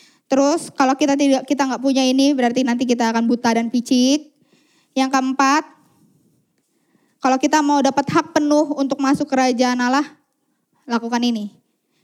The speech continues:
Jadi Tuhan udah bukain, dia nggak main rahasia. Dia kasih tahu nih, caranya gini loh, dari awal sampai akhir. Gitu. Supaya apa? Ketika dia datang, dia mendapati iman di bumi.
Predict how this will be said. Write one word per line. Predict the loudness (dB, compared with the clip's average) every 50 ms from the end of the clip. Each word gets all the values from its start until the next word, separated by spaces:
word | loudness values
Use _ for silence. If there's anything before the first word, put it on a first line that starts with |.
| _ _
Jadi | 0 0 2 2 0 0
Tuhan | 0 0 0 0
udah | 0 0 0 0
bukain, | -2 -2 -2 0 0 -2 -2 -4 -8 -12 _ _ 0
dia | 2 2 4
nggak | 2 2 0 0 0
main | 0 0 0
rahasia. | 2 2 2 0 2 2 2 2 2 0 -4 -8 -14 _ _ _ _ _ _ _ _ _ _ _
Dia | 2 2 4
kasih | 4 4 2 2 2
tahu | 2 4 2 2 2 2 0 0
nih, | -2 -4 -8 -12 _ _ _ _ _ _ _ _ _ _ _ _ _ 0
caranya | 2 2 4 4 2 2 2 0 0
gini | 2 2 2 2 2 0 0 2
loh, | 2 2 2 0 -2 -4 -10 _ _ _ _ _ _ _ _ _ _ _ _
dari | 0 0 0 0
awal | 0 0 0 0 0 0 -2
sampai | -4 -2 -2 0 0
akhir. | 2 2 2 0 0 -4 -10 -18 _ _ _ _ _ _ _ _ _ _ _ _
Gitu. | 0 2 2 0 -2 -2 -6 -12 _ _ _ _ _ _ _ _
Supaya | -6 -4 -2 0 2 2 2 2 0
apa? | 0 -2 -2 -2 -2 -4
Ketika | -4 -6 -4 -2 0 0 0
dia | 2 2
datang, | 2 0 0 0 0 2
dia | 2 2 0
mendapati | 0 -2 -2 -2 -4 -4 -4 -4 -4 -2 -2
iman | 0 0 -2 -2 -4 -8 _ _ _ _ _ _ _ _ _
di | -4 -2 -2
bumi. | -2 -4 -4 -4 -6 -8 -10 -14 -20 -20